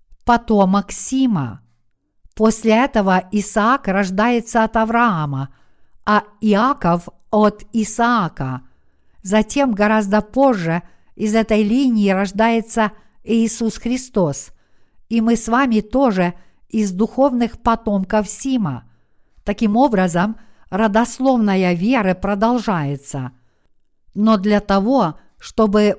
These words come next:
правильно продолжить эту линию, необходимы три вещи. Должна быть вера в Бога,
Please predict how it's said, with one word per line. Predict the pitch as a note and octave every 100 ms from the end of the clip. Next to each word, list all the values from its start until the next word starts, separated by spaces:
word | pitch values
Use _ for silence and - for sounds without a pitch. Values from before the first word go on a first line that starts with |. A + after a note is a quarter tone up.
| -
правильно | - A3+ C#4 G#3+ F#3+ F3+ G3 G#3 _ _ -
продолжить | A#3 B3+ A3 F#3+ E3+ F3+ F3+ - -
эту | G#3 G3 G3+
линию, | F#3+ C4+ B3 F#3 E3 G3 - _ _ _ -
необходимы | G3+ G#3+ G#3+ A#3 A3 A#3+ B3+ B3+
три | B3 C4+
вещи. | A#3+ F#3+ C#3 - C#3+ C3+ - _ _ _ _ _ -
Должна | F#3+ A3 G#3+ A3+ A3+
быть | A3 A3 G3
вера | G3 A3 G#3+ G3+
в | G3
Бога, | F3 A#3+ C4+ E3+ D#3+